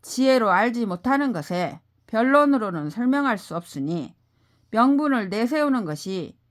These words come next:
유가나 묵가와 같으면 흉하게 된다. 그러므로 바다는 동쪽으로 흐르는 것들을 사양하지 않으니 크기의 지극함이고 성인은 천지를 모두 포용하여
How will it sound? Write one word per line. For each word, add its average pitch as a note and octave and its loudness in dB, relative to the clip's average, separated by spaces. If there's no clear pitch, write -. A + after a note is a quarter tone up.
유가나 A3 0
묵가와 A#3 0
같으면 E3 -8
흉하게 A#3+ -2
된다. B2+ -6
그러므로 A3+ 2
바다는 G#3 0
동쪽으로 G3+ -4
흐르는 E4 -2
것들을 G3+ -6
사양하지 C4+ -2
않으니 D3+ -4
크기의 B3+ -2
지극함이고 F#3+ -6
성인은 C4+ 0
천지를 D4+ -2
모두 F#3+ -6
포용하여 B3 -2